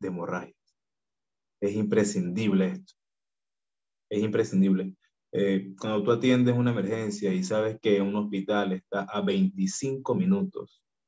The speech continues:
yendo a ciento veinte kilómetros, donde tú comprendes lo necesario de estas capacitaciones.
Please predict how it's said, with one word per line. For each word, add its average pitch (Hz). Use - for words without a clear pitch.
yendo 104
a 110
ciento 110
veinte 107
kilómetros, 95
donde 92
tú 107
comprendes 107
lo 101
necesario 107
de 104
estas 95
capacitaciones. 95